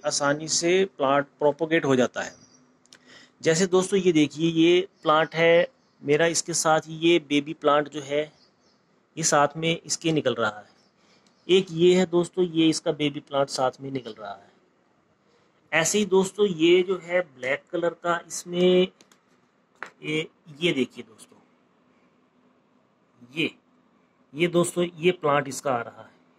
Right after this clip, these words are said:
एक ये plant दोस्तों मैं इसका अलग कर सकता हूँ। ऐसे ही दोस्तों ये plant भी है, ये भी अपने जो है baby plant produce करता रहता है। अब जैसे दोस्तों मेरे पास ये plant था, मैंने इसमें से एक plant से अलग कर लिया,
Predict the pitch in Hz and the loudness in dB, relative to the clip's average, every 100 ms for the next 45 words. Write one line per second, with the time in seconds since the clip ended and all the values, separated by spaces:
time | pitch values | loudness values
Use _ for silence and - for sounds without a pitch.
0 | - 165 147 165 190 185 175 170 160 - | -4 -4 0 2 2 2 0 0 -2 -4
1 | 170 160 151 156 143 131 - - - - | -2 0 -2 -4 -2 -2 -4 -12 -14 -18
2 | 113 _ _ _ _ _ _ _ _ _ | -18 _ _ _ _ _ _ _ _ _
3 | _ _ 147 160 202 170 180 196 180 139 | _ _ -4 0 0 2 2 4 0 2
4 | 156 180 175 175 165 180 165 175 185 180 | 2 4 2 2 2 2 4 4 4 2
5 | 139 170 185 190 190 _ _ _ _ _ | 0 0 2 -2 -4 _ _ _ _ _
6 | _ _ _ _ _ _ 151 - 175 175 | _ _ _ _ _ _ -10 -2 2 4
7 | 160 165 165 151 151 - 147 165 - - | 4 2 2 0 0 -2 0 0 -4 -8
8 | 151 151 147 - 139 139 120 104 98 - | -2 0 0 -2 -4 -2 -6 -8 -16 -20
9 | _ _ _ _ _ _ 160 147 170 180 | _ _ _ _ _ _ -6 0 2 2
10 | 180 185 185 185 185 185 165 143 160 147 | 2 2 2 2 2 0 -2 -4 -2 0
11 | 147 147 156 170 - _ _ _ - 139 | 0 2 0 0 -4 _ _ _ 0 4
12 | 175 202 196 196 190 - 196 196 202 - | 6 4 4 2 2 4 6 6 4 -2
13 | _ 185 190 - 175 170 165 180 175 165 | _ 0 0 2 2 2 2 2 4 2
14 | 160 147 123 110 | 0 -2 -2 -6